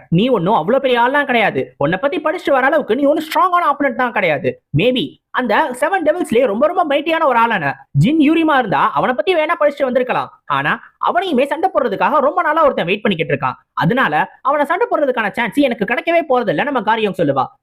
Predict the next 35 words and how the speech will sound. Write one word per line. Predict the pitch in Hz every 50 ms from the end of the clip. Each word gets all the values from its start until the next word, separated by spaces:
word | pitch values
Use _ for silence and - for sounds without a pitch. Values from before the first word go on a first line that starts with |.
| _ _ _ -
இது | 349 349 359
கேட்ட | 285 415 427 415 359
உடனே | 320 339 349
டுச்சும்க்கு | 277 311 - 359 320 247 - 320 269
ரொம்ப | 302 330 349 -
கோவம் | 285 269 226 175
வரும். | 160 143 120 - - _ _ _ _ _ _ _ _ -
"பார்த்து | 185 196 233 - 254 247
பேசு, | - 220 196 190 180 151 127 127 - - _ _
இந்த | - 190 190 190 175 180
செவன் | 220 240 269 254 214
டெவில்ஸ்ல | 240 262 - 190 190 175 156 170 208
எங்களுக்குள்ள | 190 214 247 262 247 247 - 294 294 214
எந்த | 220 285 311 311
ரேங்கிங்கும் | 269 254 277 277 302 285 269 247 233
கிடையாது, | 254 247 240 214 190 170 143 131 - _ _ -
நாங்க | - 160 180 175 165
எல்லாருமே | 160 185 240 285 294 269 208 202 254
ஒரே | 247 170 175 190 262 285
லெவல்ல | 285 262 240 233 214 196
இருக்கிறவங்க | 196 202 - 262 240 220 214
தான்" | 220 226 208
அப்படின்னு | - 190 208 214 -
சொல்லுவான். | 202 170 151 139 127 - - _ _ _ _
"ஓ | - 349
அப்படியா? | 330 - 392 392 - 392 330 - - - 156 196 160 135 - -
அப்ப | - 156 147 - - - - 262 - - _ _ _
மிச்சம் | - 330 349 - 403
இருக்கிற | 339 285 - 208 175
ஆறு | 143 139 151 190 262 294 247
பேருமே | - 226 180 160 160 175 233 311 - -
உன் | 170 175 202 226 214 196
லெவல்ல | 202 233 269 277 262
தான் | 262 285 269
இருக்காங்க, | 220 196 220 202 175 143